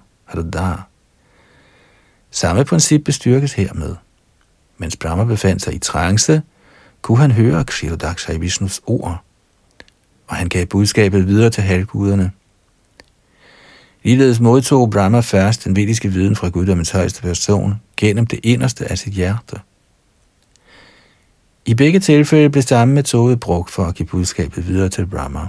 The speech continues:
Med andre ord, selvom Vishnu var usynlig, selv for Brahma, kunne Brahma høre Vishnus ord gennem hjertet.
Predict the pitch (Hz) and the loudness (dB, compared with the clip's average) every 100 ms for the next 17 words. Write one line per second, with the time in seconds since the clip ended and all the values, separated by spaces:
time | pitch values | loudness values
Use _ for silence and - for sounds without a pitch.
0 | - _ _ _ 85 80 85 87 87 87 | -14 _ _ _ -6 -4 -4 -4 -4 -4
1 | - 85 85 82 101 117 101 - _ 85 | -6 -6 -4 -2 -2 0 -2 -4 _ -6
2 | 90 - 117 110 135 127 - _ - - | -4 0 2 4 2 2 -2 _ -20 -20
3 | - _ - 98 127 117 107 98 123 143 | -20 _ 0 0 0 2 2 4 2 -2
4 | _ _ _ _ _ _ _ _ _ _ | _ _ _ _ _ _ _ _ _ _
5 | - 123 117 110 131 127 123 131 123 98 | -4 -2 2 2 2 4 4 4 2 0
6 | 98 113 - 95 76 98 78 95 95 95 | 0 -4 -4 -6 -4 -4 -4 -2 0 0
7 | 98 - - 98 | -2 -6 -14 -16